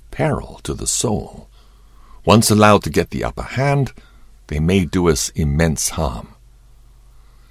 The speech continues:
Nothing is so offensive to Christ as lukewarmness in religion.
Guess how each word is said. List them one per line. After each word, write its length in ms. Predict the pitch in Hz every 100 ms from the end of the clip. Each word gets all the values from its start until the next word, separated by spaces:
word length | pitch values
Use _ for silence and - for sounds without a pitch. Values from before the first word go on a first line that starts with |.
| -
Nothing 400 | 110 143 147 143
is 140 | 117
so 260 | - - 107
offensive 680 | - - - 110 104 - -
to 100 | -
Christ 540 | - 110 92 - - - - - -
as 240 | - 80 - -
lukewarmness 1300 | 80 104 - - 143 71 95 104 67 58 - - - -
in 180 | 78 69
religion. 500 | 65 60 - - -